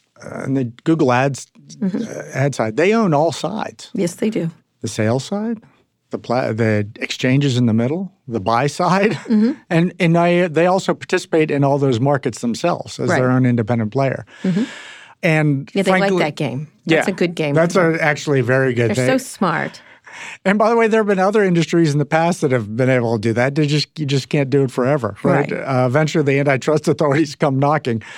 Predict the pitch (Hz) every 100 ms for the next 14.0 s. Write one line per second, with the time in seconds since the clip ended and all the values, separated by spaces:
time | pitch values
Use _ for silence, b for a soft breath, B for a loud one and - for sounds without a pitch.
0 | B B B - 143 139 135 - 165 185
1 | 175 170 156 147 175 180 175 151 143 143
2 | 151 147 - 147 139 135 131 117 _ _
3 | _ _ 123 - 113 117 120 117 113 -
4 | 120 110 107 110 113 107 110 113 110 104
5 | 101 - 113 110 117 117 104 113 107 107
6 | - - 117 113 117 110 - 107 101 -
7 | 110 110 107 107 107 110 - 170 175 190
8 | B B B _ _ - 139 101 139 127
9 | - 113 107 - 113 104 107 107 104 107
10 | 104 113 - 110 104 120 - 117 104 107
11 | - 120 - 120 107 117 113 113 110 101
12 | 113 107 - 113 107 104 107 113 107 104
13 | 95 98 101 101 101 107 104 - - -